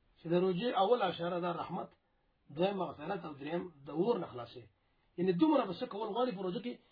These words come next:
چې اول کې ته د رحم مستحق شي، بیا د مغفرت مستحق شي،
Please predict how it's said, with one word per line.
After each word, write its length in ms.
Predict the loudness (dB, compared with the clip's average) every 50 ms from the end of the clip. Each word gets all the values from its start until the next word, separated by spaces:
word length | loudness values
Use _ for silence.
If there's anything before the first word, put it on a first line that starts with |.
| _ _ _ _ _ -10
چې 60 | -2 0 2
اول 240 | 2 2 2 0 -2
کې 100 | -4 -8 -8
ته 80 | -4
د 80 | -2 0
رحم 280 | 0 2 2 2 2 2 0
مستحق 300 | -4 -4 -6 -6 -8 -8 -10
شي، 100 | -12 -12 -12 -8 -6
بیا 120 | -4 -4
د 80 | -4 -4
مغفرت 380 | -4 -4 -6 -4 -2 0 0 0 0
مستحق 260 | -2 -6 -8 -10 -10
شي، 160 | -10 -12 -14